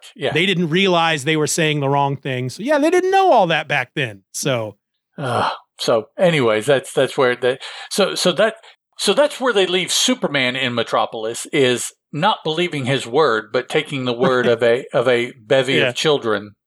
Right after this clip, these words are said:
Speaker 1: uh,
Speaker 2: Yep.
Speaker 1: over, over his, you know, and so
Speaker 2: Yep.
Speaker 1: it's like, "Oh, okay, well then, yeah, then you're right, Superman. We believe the story. We don't believe you. We believe them,
Speaker 2: Yeah.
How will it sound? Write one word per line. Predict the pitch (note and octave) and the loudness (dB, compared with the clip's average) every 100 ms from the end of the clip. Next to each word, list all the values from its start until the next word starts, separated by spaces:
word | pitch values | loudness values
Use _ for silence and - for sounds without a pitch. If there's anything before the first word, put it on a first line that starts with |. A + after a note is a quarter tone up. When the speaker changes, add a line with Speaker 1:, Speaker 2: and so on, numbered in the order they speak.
| - | -6
Speaker 1:
uh, | A2+ A2+ | -2 0
Speaker 2:
Yep. | B2+ | 0
Speaker 1:
over, | A#2 A2+ A2+ | 0 0 0
over | B2+ A#2 A2 | 0 0 2
his, | A2 F#2+ F#2 - | 0 0 -8 -16
you | D#3 A2+ | -12 -8
know, | G#2 G#2 | -6 -4
and | G#2 G2+ | -6 -10
so | - A2+ G2+ | -4 -2 -2
Speaker 2:
Yep. | G2+ - - - _ | -6 -14 -20 -20 _
Speaker 1:
it's | C3+ B2+ | -10 -2
like, | A#2 - | 0 2
"Oh, | A#3 G3 | 2 2
okay, | - C3+ | 2 -2
well | B2 C3+ | 0 0
then, | D3 C#3 C3+ C#3+ | 0 -2 -6 -10
yeah, | D#3+ E3+ F3 | -4 -2 -2
then | D#3 E3 | 0 0
you're | F3+ F#3+ | 2 2
right, | G3 E3+ | 2 0
Superman. | - C#3+ C3+ C#3 C#3 | -4 -10 -4 -4 -2
We | F#3 | -2
believe | D#3+ D#3 F#3 E3 C3+ - - _ B2+ | -2 -2 -2 -4 -10 -20 -20 _ 0
the | D#3 | 0
story. | - - G3+ G3+ A2 | 0 -2 0 0 0
We | A#2+ F3+ | 0 0
don't | D3 | 0
believe | C#3 G#2+ | -2 -2
you. | A2+ G3+ D3+ - - _ | -2 -2 -2 -6 -16 _
We | C#3+ | -2
believe | B2 A2+ A2 | 0 0 0
them, | G#2+ D#3 B2+ | 0 0 0
Speaker 2:
Yeah. | G2 | -4